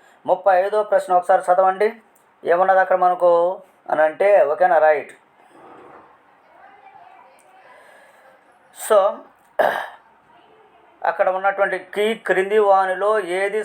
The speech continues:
సమైక్య లక్షణాలను ప్రతిపాదించదు, ప్రతిబింబించదు అని అన్నాడు. ఏక పౌరసత్వం. ఏక పౌరసత్వం సమైక్యలో ఉండదు. సమైక్యలో ఎలాంటి లక్షణాలు అంటే లిఖిత రాజ్యాంగం ఉంటుంది, కేంద్ర రాష్ట్రాల మధ్య అధికారాలు పంచబడి ఉంటాయి, రాష్ట్రాలు కేంద్రం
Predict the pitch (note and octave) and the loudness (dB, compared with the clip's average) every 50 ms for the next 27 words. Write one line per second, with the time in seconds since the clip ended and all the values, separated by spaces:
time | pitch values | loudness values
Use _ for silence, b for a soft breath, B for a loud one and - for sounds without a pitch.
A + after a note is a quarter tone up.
0 | - F3+ F3 F3+ F#3 G3 F#3+ - G3+ F#3 F3+ F3+ F3+ - - - F#3+ F#3 F3+ F3+ | -2 -2 0 0 0 -2 0 0 -2 0 0 0 -2 -4 -8 -8 -2 0 2 2
1 | F3+ F#3+ G#3 A3+ A3+ - F3 F3 E3+ F3 - F#3+ G#3 G3 G3 G3 F#3 F#3 F3+ - | 2 2 -2 -8 -4 0 0 0 0 0 -2 0 2 2 2 0 -4 -12 -8 -2
2 | - F3+ F3 F3+ F3 D#3+ - - - E3 F3 F3 - G#3 G#3 E3+ C3 C#3+ F3 F3+ | -2 -2 0 0 -2 -4 -6 -4 -2 -2 -2 -2 -2 -8 -8 -6 -4 -4 -4 -4
3 | F3+ F#3 F#3 G3 F#3+ F#3 F3+ F3+ F3+ F3 F3 - F3+ D#3+ E3 E3+ F3+ F#3 F3+ F3+ | -4 -4 -2 -2 -2 -4 -6 -10 -10 -10 -6 -2 -2 0 2 2 4 4 2 2
4 | E3 D#3+ D#3 D3 C#3 - - - _ _ _ _ _ _ _ b b b b b | 0 -2 0 0 0 -2 -4 -14 _ _ _ _ _ _ _ b b b b b
5 | b b b b - A2 C#3+ F3+ G3+ G3+ A#3 A3 - G3+ G3 F#3+ F#3 - E3+ D3 | b b b b -4 0 2 2 2 2 2 0 2 2 2 2 2 -2 -4 -6
6 | - A#2+ B2+ D3 F3 G3 G3+ A3 - G#3 G#3 G3+ G3+ G3 G#3 G#3 G3 - F3+ F3+ | -4 -4 0 0 0 0 0 0 2 2 2 0 -2 -4 -4 -2 0 0 0 0
7 | G3 G3 G3 G3+ F#3+ E3+ E3+ E3+ F3 D#3+ B2 - _ _ _ _ b b b b | 0 -2 -2 -2 -2 -2 -2 -2 -4 -4 -6 -10 _ _ _ _ b b b b
8 | b b b b b b b b - - C#3 D3 F3+ G3+ G3+ G3+ - G#3+ G3+ G#3 | b b b b b b b b -4 -2 -2 0 0 0 -2 0 0 0 0 2
9 | G#3+ A3+ A3 F#3+ F3+ F3+ F#3+ G3 G3 F#3+ F#3+ F#3 F#3 - F#3 F3+ F3+ F#3 G3+ G3 | 2 0 0 2 2 2 2 0 0 0 -2 -2 0 0 0 0 2 2 0 0
10 | E3+ E3 E3+ F3+ G3 G3 F#3 F3+ E3+ E3+ E3 F3 E3+ E3 D#3 D#3 D#3 D#3 D3+ F3 | -2 -6 -6 -2 0 2 4 4 2 2 0 -2 0 0 -2 -2 -2 -4 -4 -4
11 | G#3 A#3+ A#3 - - F3 F3+ F#3 G3 F#3+ G3 F#3+ F#3 F#3 F3+ - F#3 F3+ F3+ F3+ | -4 -4 -4 -4 0 0 2 2 2 2 4 4 2 2 2 0 -2 0 0 0
12 | F3 E3 D#3 E3 - F3 E3+ E3+ E3+ - C3 C3 C#3 - D#3+ E3+ E3+ D#3+ D3+ F3+ | 2 2 0 2 2 0 0 0 0 -4 -4 -4 -4 -2 0 0 0 0 0 -2
13 | F#3+ G#3+ A3 A3 - _ - - C#3+ D#3 E3+ G3 F#3+ - - G3 G3 G3 G3 - | -2 -2 -4 -6 -10 _ -8 -2 0 0 0 0 -2 0 0 2 2 2 0 -2
14 | - F3+ F3 F3+ F#3 F#3 F#3 | -2 0 0 2 2 0 0